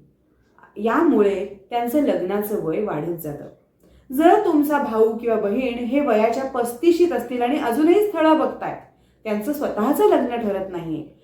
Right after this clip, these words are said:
आणि तुम्हीही लग्नायोग्य वयाचे झालेले आहात, तर बरेचदा लहान भावंडांना असं वाटतं की "जोपर्यंत माझ्या मोठ्या भावाचं किंवा बहिणीचं लग्न होत नाही,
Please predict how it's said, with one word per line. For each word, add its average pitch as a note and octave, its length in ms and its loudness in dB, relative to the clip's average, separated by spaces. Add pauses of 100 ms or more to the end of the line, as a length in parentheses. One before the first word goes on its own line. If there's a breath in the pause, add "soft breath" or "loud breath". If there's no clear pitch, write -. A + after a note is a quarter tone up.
(260 soft breath)
आणि F4 480 4 (320)
तुम्हीही E4+ 460 8
लग्नायोग्य D4+ 640 2
वयाचे G#3 380 -2
झालेले F3 380 -6
आहात, D#3+ 260 -10 (460)
तर A3 140 2
बरेचदा C4 500 4
लहान C4 340 2
भावंडांना A3 520 0
असं F3+ 240 -8
वाटतं A3+ 460 -6 (380 loud breath)
की G#3 80 -6
"जोपर्यंत A3 680 2
माझ्या G3+ 340 -2
मोठ्या F3+ 340 -6
भावाचं A#3+ 680 -2 (240 loud breath)
किंवा C4+ 240 2
बहिणीचं C4+ 340 2
लग्न G#3+ 280 0
होत A#3 420 0
नाही, B3+ 420 0